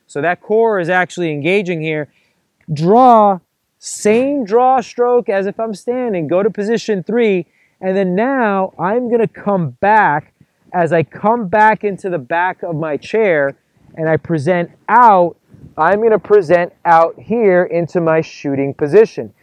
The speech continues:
Now, I may wanna get the opposing leverage by kicking my, my legs out if I can, but just stay here where you're balanced and don't be in a position where you're gonna, uh, uh, throw yourself off. If your legs are too, out too far,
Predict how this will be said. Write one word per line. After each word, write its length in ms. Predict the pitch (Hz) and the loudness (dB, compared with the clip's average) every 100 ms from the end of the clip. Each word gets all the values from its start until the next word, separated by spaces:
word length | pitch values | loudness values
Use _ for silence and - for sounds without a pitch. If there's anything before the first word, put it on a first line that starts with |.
| _ - | _ -8
Now, 280 | 160 175 170 _ - | 0 0 0 _ -4
I 100 | 160 | -4
may 320 | 165 196 294 | 0 2 2
wanna 320 | 262 233 214 | 2 2 0
get 300 | 160 190 185 _ | 2 2 2 _
the 300 | 165 170 165 | -12 -6 -6
opposing 460 | 165 - 202 185 175 | -8 -6 -4 -2 0
leverage 340 | 170 170 180 | 0 0 -2
by 140 | 143 143 | 0 -4
kicking 480 | - 202 196 208 185 | 0 -2 -2 -8 -6
my, 240 | 175 165 | -8 -8
my 120 | 156 | -8
legs 280 | 151 147 131 - | -6 -6 -8 -8
out 220 | 170 196 | -6 -6
if 120 | 170 | -6
I 80 | 135 | -10
can, 460 | - 180 196 220 208 _ _ _ | -10 -6 -4 -6 -8 _ _ _
but 140 | 175 | -6
just 320 | 135 220 - - - | 0 -2 -2 -16 -18
stay 460 | - - 233 262 | -12 -4 -2 -4
here 260 | 190 226 226 | -6 -2 -2
where 140 | 190 | -2
you're 140 | 180 160 | -4 -4
balanced 760 | 123 196 233 180 135 139 - _ _ _ - | -6 -6 -6 -8 -10 -14 -20 _ _ _ -10
and 240 | 175 151 | -8 -6
don't 280 | 165 214 208 | -4 -4 -4
be 100 | 208 | -6
in 80 | 196 | -6
a 60 | |
position 480 | 151 180 196 - 180 | -6 -6 -6 -6 -4
where 400 | 170 160 156 147 | -4 -2 -4 -6
you're 160 | - 156 | -8 -6
gonna, 120 | 156 | -6
uh, 400 | 147 147 151 139 139 | -6 -6 -4 -4 -6
uh, 40 | 139 _ _ | -10 _ _
throw 120 | 185 | -4
yourself 340 | 175 160 160 - | -2 -2 -4 -4
off. 260 | 185 160 117 | -2 -2 -2
If 160 | 170 143 | -10 -10
your 220 | 175 156 | -6 -6
legs 240 | 151 185 160 | -4 -6 -8
are 60 | |
too, 200 | 156 - 165 | -14 -16 -8
out 240 | 165 170 | -8 -8
too 200 | - 247 | -8 -10
far, 420 | 226 175 160 156 | -6 -4 -2 -4